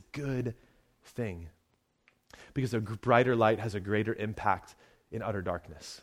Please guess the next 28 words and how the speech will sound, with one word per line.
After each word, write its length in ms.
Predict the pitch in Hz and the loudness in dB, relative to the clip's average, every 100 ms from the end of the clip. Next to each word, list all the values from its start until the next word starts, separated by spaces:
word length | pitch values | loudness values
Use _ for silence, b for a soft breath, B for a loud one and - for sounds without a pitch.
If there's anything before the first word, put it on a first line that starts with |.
| _ _ _ _ _ _ _ _ _ _ _ _ _ _ _ _ | _ _ _ _ _ _ _ _ _ _ _ _ _ _ _ _
And 100 | 113 | -2
the 60 | 117 | 4
light 180 | 120 131 | 6 6
of 60 | |
the 60 | 139 | 6
gospel 420 | 127 131 - 143 | 8 8 6 0
is 80 | 110 | 2
not 180 | 120 113 | 2 0
squelched 580 | - - 131 123 - | -6 0 6 6 4
when 100 | - | -4
the 60 | 120 | -4
church 300 | - 139 131 | 0 0 0
is 100 | 113 | -2
moved 260 | 127 127 123 | 2 2 0
to 60 | |
the 80 | 131 | -4
margin. 440 | 113 117 123 131 | 2 4 4 0
It 40 | 113 | -4
radiates 600 | 110 120 127 131 131 - | 2 2 4 4 4 2
more 140 | 113 | -2
clearly, 680 | - - 135 131 135 139 139 B B | -2 -4 2 6 8 8 4 B B
more 160 | 131 | 2
brightly 600 | 110 113 113 131 117 143 | 2 0 6 6 6 4
than 140 | 139 127 | 4 4
it 100 | 120 | 4
ever 240 | 127 123 | 2 2
did 200 | 117 113 | 0 -2
before. 540 | 107 - 98 98 85 | -2 -8 -8 -8 -10